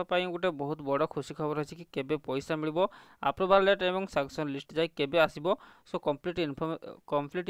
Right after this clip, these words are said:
ଇନଫର୍ମେସନ୍ ହିଁ ଦେବି। ସୋ ଭିଡ଼ିଓକୁ ବିନା ସ୍କିପ୍ କରି ଶେଷ ଯାଏଁ ହିଁ ଦେଖି ନିଅନ୍ତୁ। ତା ପୂର୍ବରୁ ପ୍ଲିଜ୍ ଭିଡ଼ିଓ ଗୋଟେ ଲାଇକ୍ କରିଦେବେ, ଯଦି ଚ୍ୟାନେଲକୁ ନୂଆ କରି ଆସିଥିବେ ତ ଚ୍ୟାନେଲକୁ ସବସ୍କ୍ରାଇବ୍ କରିବା ସହିତ ପାଖରେ ଥିବା ବେଲ୍ ଆଇକନ୍ ମଧ୍ୟ କ୍ଲିକ୍ କରିନେବେ। ସୋ ଫ୍ରେଣ୍ଡସ୍, ଚାଲନ୍ତୁ ଜାଣିନେବା। ତ ଫ୍ରେଣ୍ଡସ୍, ଆପଣମାନେ ମଧ୍ୟ ନିଜ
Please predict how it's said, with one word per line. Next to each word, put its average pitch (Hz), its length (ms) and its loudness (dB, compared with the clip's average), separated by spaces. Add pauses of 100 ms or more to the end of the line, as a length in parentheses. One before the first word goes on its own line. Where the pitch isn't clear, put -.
ଇନଫର୍ମେସନ୍ 160 460 -8
ହିଁ 151 120 -6
ଦେବି। 147 160 -4 (440)
ସୋ - 60 -6 (100)
ଭିଡ଼ିଓକୁ 170 340 -2
ବିନା 151 200 -2
ସ୍କିପ୍ 170 220 -8
କରି 160 160 -8
ଶେଷ 139 200 -6
ଯାଏଁ 160 200 -4
ହିଁ 156 140 -6
ଦେଖି 135 220 -6
ନିଅନ୍ତୁ। 160 220 -2 (520)
ତା 180 100 10 (160)
ପୂର୍ବରୁ 196 500 0
ପ୍ଲିଜ୍ 160 240 -4
ଭିଡ଼ିଓ 143 180 0
ଗୋଟେ 156 140 -4
ଲାଇକ୍ 139 240 -4
କରିଦେବେ, 160 280 0
ଯଦି 139 200 -4
ଚ୍ୟାନେଲକୁ 151 320 -4
ନୂଆ 139 160 -4
କରି 156 120 -4
ଆସିଥିବେ 156 300 -6 (460)
ତ - 40 -14 (100)
ଚ୍ୟାନେଲକୁ 151 360 -2
ସବସ୍କ୍ରାଇବ୍ 147 400 -2
କରିବା 160 200 -2
ସହିତ 151 120 -8 (100)
ପାଖରେ 147 280 -6
ଥିବା 147 160 -2
ବେଲ୍ 135 180 -2
ଆଇକନ୍ 135 300 -8
ମଧ୍ୟ 139 140 -4 (460)
କ୍ଲିକ୍ 156 220 -2
କରିନେବେ। 131 280 -4 (100)
ସୋ - 100 -10
ଫ୍ରେଣ୍ଡସ୍, 185 300 -6
ଚାଲନ୍ତୁ 135 300 -2 (540)
ଜାଣିନେବା। 131 460 -10 (280)
ତ - 20 2 (120)
ଫ୍ରେଣ୍ଡସ୍, 208 240 0
ଆପଣମାନେ 175 440 0
ମଧ୍ୟ 170 160 -2 (100)
ନିଜ 151 100 -4